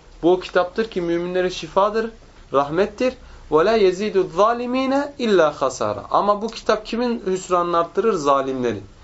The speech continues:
Yani iman eden adama şifa ve rahmet kaynağıdır. Ve bakıyorsunuz ki gerçekten insan iman etse ve basiret sahibi olsa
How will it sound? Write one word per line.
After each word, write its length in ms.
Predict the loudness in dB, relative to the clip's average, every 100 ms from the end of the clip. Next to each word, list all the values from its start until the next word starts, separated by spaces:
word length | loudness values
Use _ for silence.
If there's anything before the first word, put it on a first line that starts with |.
| -20 -20 -2
Yani 240 | 0 0 -2
iman 380 | 0 2 2 2
eden 220 | 0 2
adama 340 | 2 2 0 -2
şifa 420 | -6 0 2 4
ve 100 | 2
rahmet 380 | 0 -6 -8 -6
kaynağıdır. 600 | -6 -6 -10 -12 -6 -2
Ve 140 | 0
bakıyorsunuz 680 | 0 0 -4 -2 -6 -8 -8
ki 160 | -8 -8 -18 -20 -20 -2
gerçekten 520 | 0 0 -6 -4 -2
insan 360 | -2 -4 -2 -2
iman 360 | -2 0 0 0
etse 300 | -4 -4 -2
ve 140 | 0
basiret 400 | -2 -2 -4 -4
sahibi 300 | -2 0 0
olsa 420 | -2 0 -2 -4